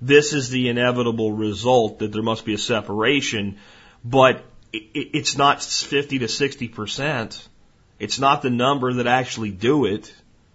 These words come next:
And I think the biggest reason that families fail, and then that transcends into our communities, into our cities, into our counties, into our, our state and federal governments,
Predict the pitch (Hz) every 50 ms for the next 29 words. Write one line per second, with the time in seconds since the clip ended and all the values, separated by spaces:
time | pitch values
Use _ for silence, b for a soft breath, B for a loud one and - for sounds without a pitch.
0 | _ _ _ _ _ _ _ _ _ _ _ _ _ _ _ _ _ _ _ _
1 | _ _ _ _ _ _ - 120 127 127 123 123 - - 180 170 165 - - 131
2 | 117 120 160 160 156 156 151 - - 123 143 151 160 165 156 139 143 139 123 98
3 | - - 143 139 143 143 143 135 127 117 - - - - 156 160 151 117 107 107
4 | 123 127 98 123 123 127 131 123 127 127 131 139 139 135 - - 160 131 123 123
5 | - - 143 139 135 120 131 127 120 131 131 120 117 110 - 123 113 113 117 123
6 | 127 131 143 147 156 151 143 - 107 104 120 117 104 101 - - - 147 147 139
7 | 143 156 156 131 127 113 113 123 117 104 98 - - - 107 135 135 143 165 175
8 | 175 - - B B B B B 104 104 - 139 127 117 117 117 107 - 110 113
9 | - - - - 135 135 147 165 185 - 123 123 - - 139 135 131 123 110 107
10 | 110 110 120 139 180 175 156 117 104 98 92 95 101 - -